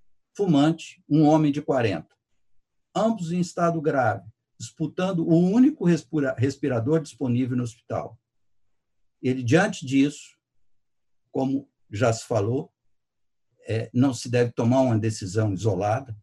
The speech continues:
né, mas equipe, e ele procurou ouvir as, outros profissionais da sua equipe, né? Ele convocou toda a equipe que estava presente. Próximo, por favor. E ele, e ele se perguntou,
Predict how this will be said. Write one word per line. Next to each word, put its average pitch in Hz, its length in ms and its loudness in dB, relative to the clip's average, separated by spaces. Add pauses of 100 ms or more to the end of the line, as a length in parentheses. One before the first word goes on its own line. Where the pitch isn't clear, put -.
(120)
né, 92 360 -8
mas 98 240 -8
equipe, 139 420 -6 (240)
e 143 60 4
ele 170 120 4
procurou 180 480 -2
ouvir 110 320 0
as, - 200 -12 (280)
outros 127 260 -4
profissionais 90 840 -8
da 90 100 -20
sua 92 200 -14
equipe, 82 320 -16 (600)
né? - 220 -8 (1040)
Ele 104 140 -6
convocou 151 500 2
toda 165 220 -2
a - 20 4
equipe 170 380 -6
que - 60 -20
estava 92 360 -6
presente. - 720 -14 (200)
Próximo, 110 340 -2
por - 80 -14
favor. 110 380 -6 (2250)
E 139 120 6
ele, 156 360 4 (640)
e 151 100 0
ele 165 140 0
se - 140 -10
perguntou, 139 720 0